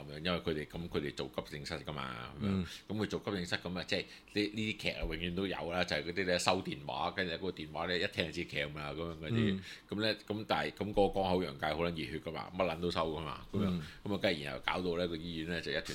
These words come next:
Speaker 1: 糟噉樣啦。
Speaker 2: 係。
Speaker 1: 噉咧，但係咧，噉畢竟都寫咗兩季，又好受歡迎噉樣，
Speaker 2: 嗯。
Speaker 1: 寫咗兩季咧，跟住然後咧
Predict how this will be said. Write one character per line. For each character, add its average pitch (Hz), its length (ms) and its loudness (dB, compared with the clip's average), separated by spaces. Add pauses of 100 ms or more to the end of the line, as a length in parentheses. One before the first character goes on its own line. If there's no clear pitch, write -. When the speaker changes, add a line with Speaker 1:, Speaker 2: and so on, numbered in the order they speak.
(100)
Speaker 1:
糟 80 80 -2
噉 76 240 0
樣 65 60 -10
啦。 65 260 -8
Speaker 2:
係。 73 180 0 (380)
Speaker 1:
噉 226 60 4
咧， 285 240 10
但 160 120 8
係 - 40 8
咧， 214 140 8 (200)
噉 190 140 4
畢 - 180 12
竟 127 140 4
都 147 60 6
寫 110 200 8
咗 92 60 4
兩 69 160 -2
季， 76 360 2
又 76 140 4
好 95 80 2
受 71 240 2
歡 87 140 0
迎 71 80 -6 (120)
噉 78 60 -8
樣， 73 100 -6 (200)
Speaker 2:
嗯。 90 200 0
Speaker 1:
寫 254 160 12
咗 302 60 8
兩 147 220 4
季 - 60 6
咧， 165 160 8
跟 180 220 4
住 98 60 2
然 87 100 0
後 101 60 4
咧 135 100 6